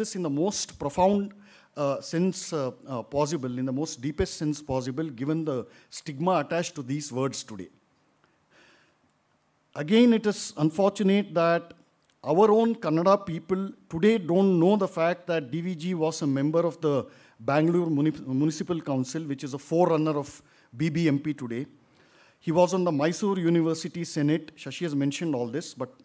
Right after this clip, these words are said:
um, just for completion. He was the member of the legislative, Mysore Legislative Council. He was part of the Mysore Constitutional Reforms Committee.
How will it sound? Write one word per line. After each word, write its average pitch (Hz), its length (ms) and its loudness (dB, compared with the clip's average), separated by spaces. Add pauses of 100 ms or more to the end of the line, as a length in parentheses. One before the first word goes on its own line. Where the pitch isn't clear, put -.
(120)
um, 110 300 -8 (220)
just 127 140 -12
for 123 180 -4 (760)
completion. 120 460 -4 (760)
He 165 140 0
was 185 240 6 (360)
the 156 280 4 (300)
member 180 220 4
of 185 160 2
the 170 120 2
legislative, 165 540 -2
Mysore 143 320 2
Legislative 151 640 -4 (120)
Council. 131 400 -4
He 151 120 -4
was 139 120 -8
part 151 300 2
of 165 80 -6
the 151 80 2
Mysore 143 460 0
Constitutional 139 720 -4
Reforms 139 480 -2
Committee. 123 400 -4